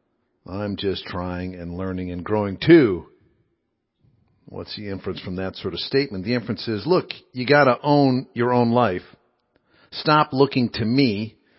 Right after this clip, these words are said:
to tell you everything and start being, for lack of a better expression, the Christian Buddha. Be the Buddha. In our terms, we'd say things like, "Be the being of light. Be the person of charity.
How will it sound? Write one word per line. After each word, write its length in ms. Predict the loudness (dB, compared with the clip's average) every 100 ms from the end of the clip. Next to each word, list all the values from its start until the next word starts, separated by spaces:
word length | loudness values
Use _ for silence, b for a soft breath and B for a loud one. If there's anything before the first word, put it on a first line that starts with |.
| _ -8
to 100 | -6
tell 220 | 2 4
you 160 | 4 2
everything 640 | 4 4 4 -2 -4 -4 -2
and 100 | -4
start 460 | 0 2 2 0
being, 440 | 0 2 0 -2 -6 _ _ _ _ _ _ _
for 120 | -10
lack 380 | -6 -4 -6 -10
of 80 | -12
a 80 | -10
better 240 | -8 -8
expression, 460 | -10 -6 -4 0 2
the 80 | 8
Christian 440 | 8 8 6 6
Buddha. 300 | 6 6 2
Be 220 | 4 6
the 80 | 8
Buddha. 380 | 8 8 6 -2 -16 _ _ _ _ _ _ _ _ _ -12
In 100 | -8
our 120 | -6
terms, 280 | -6 -8 -8
we'd 180 | -10
say 160 | -2 -2
things 220 | -2 -4
like, 200 | -2 2
"Be 160 | 4 6
the 100 | 6
being 300 | 6 4 4
of 140 | 2
light. 360 | 4 4 4 -2 _ _ _ _ _ _ _ _ -4
Be 160 | 2
the 100 | 2
person 380 | 4 2 2 -2
of 80 | -2
charity. 560 | 2 4 4 2 -8